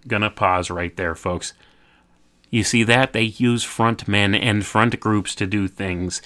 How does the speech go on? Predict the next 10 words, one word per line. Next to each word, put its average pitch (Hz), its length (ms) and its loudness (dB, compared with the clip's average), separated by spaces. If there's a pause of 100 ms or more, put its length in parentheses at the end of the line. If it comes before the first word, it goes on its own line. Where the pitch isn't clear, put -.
(240)
but 110 100 2
it's 101 180 -2
always 123 380 6
the 151 120 2
same 160 260 2
people 151 400 0
pulling 104 380 -2
the 104 80 -6
strings, 98 760 -2 (120)
right? 101 360 -4